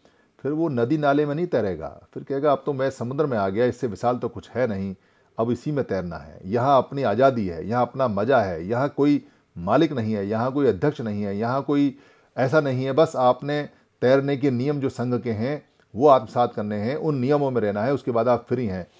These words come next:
पूरी तरह से। जितना आप समुद्र में तैर सकते हैं, जितना काम कर सकते हैं, जितनी दूर तक जा सकते हैं, जितनी गहराई तक जा, जा सकते हैं,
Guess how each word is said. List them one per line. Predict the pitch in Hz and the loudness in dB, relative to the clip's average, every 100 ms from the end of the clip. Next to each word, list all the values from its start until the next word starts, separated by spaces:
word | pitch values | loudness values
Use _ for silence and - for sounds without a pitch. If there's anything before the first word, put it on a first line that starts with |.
| _ _ - | _ _ 0
पूरी | 156 160 | 2 4
तरह | 127 | 0
से। | 131 | -2
जितना | 117 117 151 | -4 0 4
आप | 135 139 143 | 6 6 4
समुद्र | 117 120 131 | -6 -4 -2
में | 131 | -2
तैर | - 123 | 0 0
सकते | 127 127 139 | 0 -4 -4
हैं, | 123 135 - _ _ _ | -4 -4 -8 _ _ _
जितना | - - 139 | -12 -4 -4
काम | 123 - 120 139 | -4 -2 -2 0
कर | 135 | -2
सकते | 113 - 127 | -4 -8 -6
हैं, | 120 131 | -4 -6
जितनी | 107 - 139 | -8 -8 -8
दूर | 98 135 151 | -2 0 2
तक | 131 | 0
जा | 107 113 | 2 0
सकते | 113 - 131 | -2 -6 -4
हैं, | 117 | -4
जितनी | 117 131 | -4 -6
गहराई | 90 92 120 | -6 -4 0
तक | 120 | 0
जा, | 104 | 0
जा | 104 107 | -2 -2
सकते | - 117 | -6 -8
हैं, | 110 123 | -6 -6